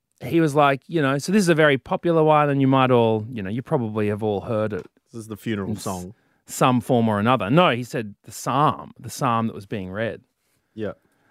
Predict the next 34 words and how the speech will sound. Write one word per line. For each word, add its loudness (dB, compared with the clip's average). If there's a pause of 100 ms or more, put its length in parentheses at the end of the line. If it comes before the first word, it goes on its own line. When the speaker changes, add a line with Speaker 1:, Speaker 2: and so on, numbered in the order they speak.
(400)
Speaker 1:
And 4
I 6
was 2
like, 2
"Oh, 4
I 6
wonder 0
if -2
I 2
do 2
know 4
it." -6
And 6
then 2 (1000)
Speaker 2:
Yeah. -2 (240)
<laughs> -12
Speaker 1:
turns 4
out 2
it -2
was 0
Psalm 4
twenty-three. 0
Do -6
you 0
know 2
which, -6
you 0
know 4
which 0
one 2
Sa-, 0
Psalm 0
twenty-three 0
is? -12